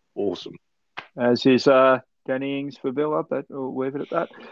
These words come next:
Speaker 2: Um,
Speaker 1: Mm.
Speaker 2: so you started, you started off like a house on fire, and you ended up like your house had burnt down. So
Speaker 1: Well,
Speaker 2: there
Speaker 1: I'm
Speaker 2: we
Speaker 1: not
Speaker 2: go.
Speaker 1: sad.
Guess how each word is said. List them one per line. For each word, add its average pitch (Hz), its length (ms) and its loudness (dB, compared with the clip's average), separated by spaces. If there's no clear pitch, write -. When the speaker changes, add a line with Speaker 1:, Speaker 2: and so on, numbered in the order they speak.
Speaker 2:
Um, 180 240 4
Speaker 1:
Mm. - 140 0
Speaker 2:
so - 120 4
you 196 80 4
started, 233 480 2
you 175 60 -14
started 185 300 0
off 156 180 -4
like 156 160 -2
a 147 60 -6
house 131 280 -2
on 123 140 -8
fire, 120 360 -4
and 120 260 -8
you 123 120 -6
ended 123 220 -8
up 117 180 -4
like 120 220 -8
your 113 80 -14
house 107 540 -12
had 117 180 -8
burnt 101 260 -8
down. 90 280 -10
So - 160 -6
Speaker 1:
Well, - 40 0
Speaker 2:
there 143 120 8
Speaker 1:
I'm 165 60 8
Speaker 2:
we 190 60 6
Speaker 1:
not 202 100 8
Speaker 2:
go. - 60 -2
Speaker 1:
sad. 113 320 6